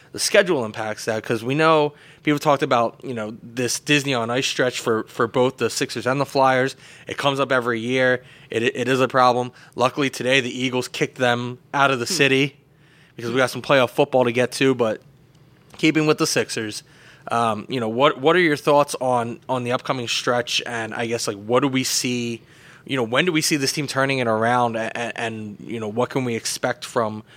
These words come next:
Speaker 1: their schedule? We know they've played more games than pretty much everybody, so hopefully we're looking at some time in between for them to get some rest, for them to get some practices, and again, we talked about if they're gonna make moves, like, they're gonna need time to implement these guys,
Speaker 2: Yeah.
Speaker 1: so.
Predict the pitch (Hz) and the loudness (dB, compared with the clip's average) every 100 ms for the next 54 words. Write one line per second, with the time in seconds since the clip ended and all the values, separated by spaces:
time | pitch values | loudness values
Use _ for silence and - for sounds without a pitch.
0 | - - - 117 113 - 139 127 113 113 | -20 -20 -6 -2 0 2 0 2 0 0
1 | 117 131 120 - 143 123 110 117 123 120 | 0 2 2 0 0 0 0 0 2 0
2 | 123 113 127 113 107 120 123 113 110 113 | -2 -4 -4 -2 0 0 0 2 2 0
3 | 113 - - - - 113 123 - 127 120 | -2 -6 -16 -6 -2 2 0 0 0 0
4 | 107 113 120 120 113 107 113 - 123 113 | 0 2 2 0 -4 -4 -6 -8 -8 -2
5 | 127 123 113 - 120 120 120 110 107 117 | -2 -2 -4 -6 -6 -2 0 -2 -2 -4
6 | - 104 101 127 143 - - - - 123 | -4 -6 -2 0 2 0 -12 -20 -6 -4
7 | 110 110 113 104 - 120 131 123 - 123 | -2 -2 -2 -2 2 2 2 -4 -2 -2
8 | 113 107 104 117 113 107 - - - 120 | -2 -4 -4 -4 -4 -8 -18 -20 -10 0
9 | 120 117 113 - 113 117 113 113 107 107 | 2 4 2 2 0 0 0 0 -2 -2
10 | 117 123 110 110 123 113 110 123 107 - | 2 2 2 0 0 0 -2 -4 -6 -8
11 | 123 120 104 101 117 101 - 101 101 123 | -8 -8 -8 -14 -16 -14 -12 -10 -10 -8
12 | 120 113 101 | -6 -8 -10